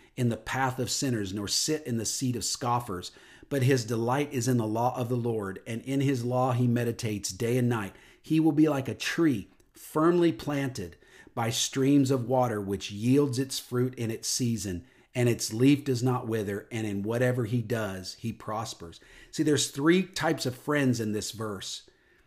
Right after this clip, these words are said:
that you read about. He says, "Blessed is the man who doesn't walk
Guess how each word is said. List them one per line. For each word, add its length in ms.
that 120
you 180
read 240
about. 340
He 100
says, 280
"Blessed 640
is 160
the 80
man 320
who 200
doesn't 520
walk 480